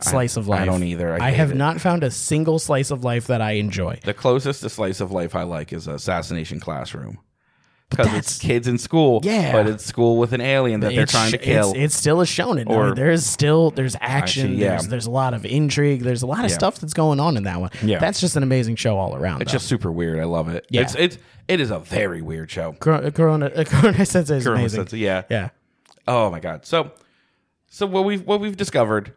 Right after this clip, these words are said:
Speaker 1: or talked about, I don't think we've discovered it, but what we've
Speaker 2: Yeah, I
Speaker 1: dis-
Speaker 2: feel, I feel like a lot of people have found this. I mean,
Speaker 1: Yeah.
Speaker 2: and this discussion goes all the way back to, like, Avatar.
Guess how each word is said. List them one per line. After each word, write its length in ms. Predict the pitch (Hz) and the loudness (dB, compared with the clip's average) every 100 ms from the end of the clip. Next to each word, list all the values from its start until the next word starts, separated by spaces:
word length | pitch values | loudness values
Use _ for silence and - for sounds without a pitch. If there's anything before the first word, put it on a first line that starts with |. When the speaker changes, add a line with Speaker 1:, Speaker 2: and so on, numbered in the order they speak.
| - | -2
Speaker 1:
or 140 | 120 | 0
talked 300 | 147 110 101 | 2 0 -2
about, 100 | 98 | -2
I 40 | 113 | 0
don't 120 | 120 | -2
think 140 | 92 | -2
we've 180 | 98 95 | -4 -4
discovered 400 | 87 - 82 78 | -6 -8 -8 -6
it, 120 | 85 | -6
but 80 | 95 | 0
what 160 | 123 147 | 2 4
we've 120 | 139 | 2
Speaker 2:
Yeah, 60 | - | 2
I 60 | 214 | 2
Speaker 1:
dis- 80 | 233 | 2
Speaker 2:
feel, 220 | 311 233 | 4 4
I 80 | 156 | 4
feel 160 | 170 180 | 2 4
like 140 | 170 | 4
a 60 | 139 | 4
lot 260 | 120 117 | 2 0
of 60 | 117 | 0
people 200 | 127 113 | 0 0
have 100 | 110 | 0
found 260 | - 110 107 | -2 -4 -2
this. 160 | 104 | -2
I 80 | 104 | 0
mean, 160 | 147 156 | 2 2
Speaker 1:
Yeah. 120 | 151 | 2
Speaker 2:
and 160 | 156 170 | 0 2
this 160 | 254 | 0
discussion 480 | - 254 - 185 170 | 0 -2 0 0 2
goes 180 | 143 123 | 2 0
all 220 | - 123 127 | 0 2 2
the 60 | |
way 160 | 123 117 | 2 2
back 280 | 107 107 - | 0 -4 -2
to, 100 | 165 | 0
like, 180 | 185 - | 0 -2
Avatar. 680 | 185 214 214 - 98 69 | -2 0 0 -2 -4 -6